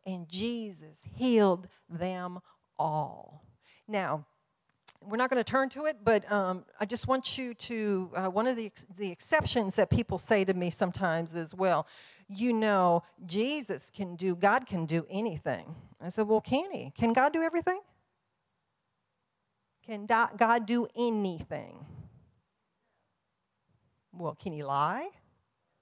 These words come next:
Can he go against his word? Does he change? So he can't do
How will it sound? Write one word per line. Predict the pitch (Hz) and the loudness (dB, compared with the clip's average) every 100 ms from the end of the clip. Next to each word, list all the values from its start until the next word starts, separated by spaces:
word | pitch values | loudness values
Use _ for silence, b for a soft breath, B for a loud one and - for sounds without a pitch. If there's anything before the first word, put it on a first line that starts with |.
| _ _ _ _ _ _ _ | _ _ _ _ _ _ _
Can | - 220 | 0 0
he | 185 214 190 | 2 0 2
go | 196 180 | 4 4
against | 180 190 180 185 | 2 -2 -2 -4
his | 170 | -2
word? | 170 175 196 330 - - _ _ _ _ _ _ _ _ _ _ | 2 4 4 2 -2 -20 _ _ _ _ _ _ _ _ _ _
Does | 220 196 | 2 2
he | 190 185 | 0 -4
change? | - 208 185 202 302 381 - - _ _ _ _ _ _ _ _ _ - | -2 0 2 2 0 -2 -6 -10 _ _ _ _ _ _ _ _ _ 0
So | 220 | 0
he | 233 | 0
can't | 233 262 320 233 262 | 2 2 0 -6 -4
do | 277 160 | -2 -2